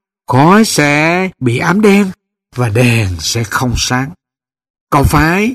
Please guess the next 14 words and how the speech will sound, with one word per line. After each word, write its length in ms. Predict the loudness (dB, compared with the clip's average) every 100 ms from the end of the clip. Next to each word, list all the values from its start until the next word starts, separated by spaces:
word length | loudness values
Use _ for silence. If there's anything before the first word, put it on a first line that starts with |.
| 0
điều 220 | 4 4 4
chỉnh 400 | 2 2 -2 -6 0
tim 200 | 2 4
đèn 420 | 4 2 2 0 -2
thế 120 | 0
nào 340 | 2 2 0 -4 _ _ _
cho 100 | -2
nó 100 | 0 -2 _
cung 240 | 0 2 2
cấp 180 | -2 -4 _ _
ánh 180 | -4 -2
sáng 440 | -2 -2 -2 -6 -12 -6
đúng 240 | 0 2
mức. 120 | 2